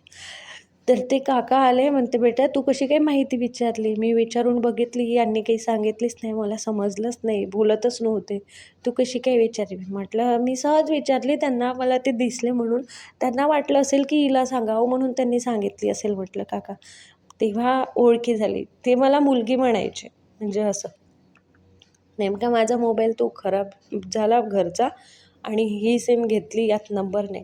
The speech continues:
पण कधीतरी मी गेली गावाला की तिकडे जाईल आणि तिथून माहिती कळेल, नंबर नक्की घेईल त्यांचा. तर मग कसं झालं की ते म्हणाले की "हां, ठीक आहे, छान काम केलं," म्हणे, "तू त्यांना फोन केला तर."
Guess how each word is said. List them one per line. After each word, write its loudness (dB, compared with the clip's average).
पण -4
कधीतरी 2
मी 2
गेली 2
गावाला 2
की -2
तिकडे 2
जाईल 2
आणि -4
तिथून -6
माहिती -2
कळेल, 0
नंबर -2
नक्की -8
घेईल -4
त्यांचा. -12
तर 4
मग 4
कसं 4
झालं 2
की 2
ते 4
म्हणाले 4
की 0
"हां, 4
ठीक -4
आहे, 4
छान -4
काम -2
केलं," -2
म्हणे, -4
"तू -2
त्यांना -2
फोन 0
केला -2
तर." -10